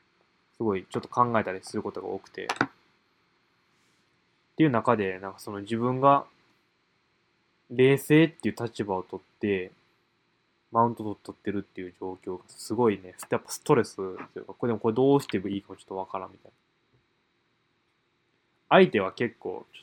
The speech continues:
っと、なんていうんですか、ちょっと茶番的なノリが好きだったりして。で、俺実家の母親も、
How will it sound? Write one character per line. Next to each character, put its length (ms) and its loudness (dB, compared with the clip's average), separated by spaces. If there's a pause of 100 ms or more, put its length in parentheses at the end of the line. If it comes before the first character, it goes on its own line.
っ 40 -20
と、 200 -12 (420)
な 120 -10
ん 60 -14
て 120 -20
い 20 -18
う 40 -20
ん 20 -20
で 40 -20
す 60 -20
か、 80 -20 (180)
ち 60 -4
ょ 20 -2
っ 100 -8
と 220 -8 (120)
茶 160 0
番 240 0
的 180 0
な 80 2
ノ 120 -10
リ 100 -6
が 100 -8
好 60 -12 (100)
き 60 -10
だ 80 -10
っ 20 -14
た 180 -20
り 80 -16
し 40 -20 (160)
て。 160 -20 (840)
で、 160 -2
俺 220 4
実 260 -4
家 140 2
の 120 0
母 360 -6
親 140 -2
も、 420 -4